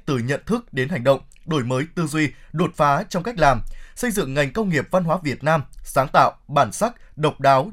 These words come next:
chuyên nghiệp, cạnh tranh. Thủ tướng đề nghị các đại biểu trao đổi thảo luận chia sẻ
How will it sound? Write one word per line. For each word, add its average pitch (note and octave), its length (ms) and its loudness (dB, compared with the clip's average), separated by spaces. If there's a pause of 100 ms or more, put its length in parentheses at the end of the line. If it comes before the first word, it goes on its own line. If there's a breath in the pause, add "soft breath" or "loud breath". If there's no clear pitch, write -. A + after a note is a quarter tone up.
chuyên G#3+ 220 -2
nghiệp, C3+ 180 0 (160)
cạnh C3+ 180 -2
tranh. D#3 200 2 (720 soft breath)
Thủ E3+ 160 0
tướng D3+ 280 -2
đề D3 100 0
nghị C#3 220 -2 (500 soft breath)
các A#3 100 -2
đại F#3+ 80 4
biểu D#3 260 0
trao A3 200 -2
đổi C#3+ 180 -2
thảo B2+ 160 -2
luận C#3 220 -4
chia G#3 180 -6
sẻ C3 320 0